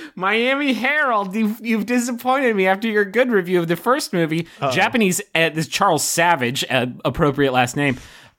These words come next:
Speaker 1: "Japanese anime can rise to a legitimate art form, as with the intricate and haunting post-apocalyptic classic Akira,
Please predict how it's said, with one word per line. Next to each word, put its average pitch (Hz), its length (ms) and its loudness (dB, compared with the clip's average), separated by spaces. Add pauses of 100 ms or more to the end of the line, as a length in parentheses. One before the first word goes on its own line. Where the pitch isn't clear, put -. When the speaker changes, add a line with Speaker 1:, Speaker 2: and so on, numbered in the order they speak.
(140)
Speaker 1:
"Japanese 202 480 2
anime 185 340 2
can 147 140 -4
rise 160 360 0
to 156 120 2
a 147 60 4
legitimate 151 560 0
art 160 240 2
form, 120 400 0
as 165 240 2
with 180 120 -2
the 156 100 -2
intricate 175 520 0
and 175 140 2
haunting 170 440 0
post-apocalyptic 170 1000 0
classic 160 480 0
Akira, 147 600 0